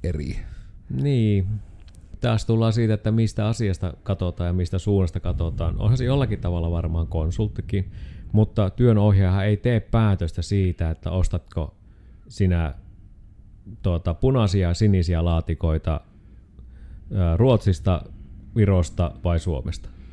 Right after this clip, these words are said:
Speaker 1: Niin,
Speaker 2: Et
Speaker 1: tai
Speaker 2: konsultti
Speaker 1: niin.
Speaker 2: antaa, niinku, tän, niinku, datan siitä, että sinun kannattaisi ottaa ehdottomasti täältä Suomesta, koska näin,
Speaker 1: Mm.
Speaker 2: näin, näin. Vaan työnohjauksessa ehkä me mietittäisiin sitä, että niin, että sä oot ostamassa laatikoita,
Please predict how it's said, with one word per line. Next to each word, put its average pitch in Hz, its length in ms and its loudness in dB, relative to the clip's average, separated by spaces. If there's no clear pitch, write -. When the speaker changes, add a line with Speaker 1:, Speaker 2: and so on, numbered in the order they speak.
Speaker 1:
Niin, 110 120 10
Speaker 2:
Et 101 60 6
Speaker 1:
tai 107 100 8
Speaker 2:
konsultti 113 420 10
Speaker 1:
niin. 95 80 2
Speaker 2:
antaa, 101 260 4
niinku, 104 260 4
tän, 104 300 4
niinku, 101 240 2
datan 113 420 2
siitä, 95 520 0
että - 240 -6
sinun 107 280 4
kannattaisi 92 540 2
ottaa 92 300 -6
ehdottomasti 87 580 2
täältä 85 300 -2
Suomesta, 90 540 2
koska - 640 -2
näin, 85 240 0
Speaker 1:
Mm. 95 60 4
Speaker 2:
näin, 85 220 0
näin. 85 280 -2
Vaan 101 380 4
työnohjauksessa 101 720 4
ehkä 92 160 0
me 104 100 4
mietittäisiin 104 540 2
sitä, 95 420 0
että 82 220 -2
niin, 113 220 2
että - 280 -2
sä 101 100 -2
oot 101 120 -2
ostamassa 87 640 0
laatikoita, 95 720 0